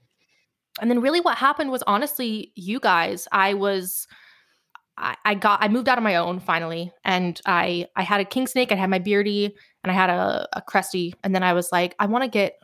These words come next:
like, some more stuff now that I'm in my own place and my parents can't complain and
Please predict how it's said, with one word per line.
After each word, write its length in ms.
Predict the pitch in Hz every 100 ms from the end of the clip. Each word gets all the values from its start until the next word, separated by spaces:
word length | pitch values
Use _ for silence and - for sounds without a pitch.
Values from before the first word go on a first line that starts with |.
| _
like, 160 | 175 -
some 140 | 190
more 120 | 175
stuff 320 | - - 196 -
now 180 | 190 175
that 100 | 180
I'm 140 | 180
in 60 | 175
my 80 | 185
own 140 | 214
place 340 | 208 196 185
and 80 | 185
my 80 | 170
parents 380 | - 196 196 -
can't 260 | 202 180
complain 520 | - 190 185 175 180 170
and 200 | 165